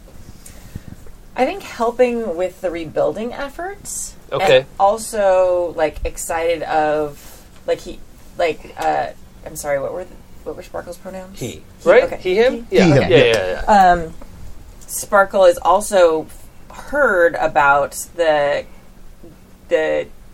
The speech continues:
Speaker 1: the Garden of Eden kit and is very excited about trade possibilities with what mi-, might soon be a fantastic place
Speaker 2: Yeah.
Speaker 1: and resource.
Speaker 2: Yeah,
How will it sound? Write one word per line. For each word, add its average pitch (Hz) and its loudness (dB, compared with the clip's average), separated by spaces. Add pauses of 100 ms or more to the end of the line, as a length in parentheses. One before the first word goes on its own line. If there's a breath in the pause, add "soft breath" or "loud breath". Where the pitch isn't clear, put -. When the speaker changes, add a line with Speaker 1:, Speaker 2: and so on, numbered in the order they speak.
(120)
Speaker 1:
the 156 -6
Garden 160 -2
of 147 -10
Eden 160 -10
kit - -12 (600 soft breath)
and 170 -4
is 160 -4
very 170 8
excited 202 0
about 165 2
trade 208 -4
possibilities 143 -4
with 165 -4
what 165 -4
mi-, 160 -4 (260)
might 160 -4
soon 170 -4
be 151 -6
a 156 -6
fantastic 151 -6
place - -8
Speaker 2:
Yeah. 107 4
Speaker 1:
and 165 -4
resource. - -12
Speaker 2:
Yeah, 117 -4